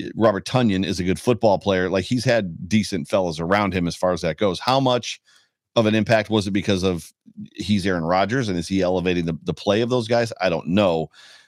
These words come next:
But I, I just don't know that it's just that simple. The amount of times that we have felt, even in the last couple of years, that, "Oh my gosh, the Bills just went and got that guy. Who are they gonna cover?"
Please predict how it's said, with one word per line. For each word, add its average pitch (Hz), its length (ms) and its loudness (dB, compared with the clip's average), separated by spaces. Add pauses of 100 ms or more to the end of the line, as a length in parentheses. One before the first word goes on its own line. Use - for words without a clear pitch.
(100)
But 90 280 2
I, 120 220 4
I 143 60 2
just 131 180 0
don't 156 140 4
know 143 140 4
that 123 100 2
it's 113 120 -2
just - 320 -2 (120)
that 107 240 4
simple. 104 340 -2
The 95 80 2
amount 117 180 2
of 107 60 -4
times 117 240 -2
that 92 80 -2
we 117 240 0
have 95 180 -2
felt, - 400 -10 (200)
even 104 240 0
in 98 80 0
the 92 40 2
last 95 240 0
couple 90 200 -6
of 85 40 -2
years, 92 260 0
that, 82 140 -4
"Oh 98 120 0
my 95 140 -2
gosh, 92 340 -2
the 78 80 -14
Bills 85 200 -2
just 82 160 -8
went 87 160 -4
and 87 80 -8
got 82 200 -4
that 90 180 -4
guy. 113 320 0 (240)
Who 117 120 2
are - 20 2
they 104 100 2
gonna 95 180 0
cover?" 104 360 -2